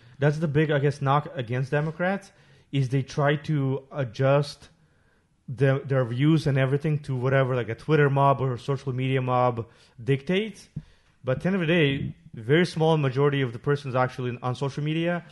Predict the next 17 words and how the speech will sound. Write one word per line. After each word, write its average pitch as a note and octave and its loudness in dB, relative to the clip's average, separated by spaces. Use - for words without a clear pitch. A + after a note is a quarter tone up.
even F3+ 4
small, E3 2
and D3 0
then C#3+ 0
only D#3 0
a C3+ 2
tiny D3 -4
perc-, C#3 -10
percent D#3 -6
of C#3 -6
those A#2 -4
actually C#3+ 2
participates C3+ -4
in, B2+ -2
like, A#2+ -4
regular C3+ 0
tweeting. A#2+ -4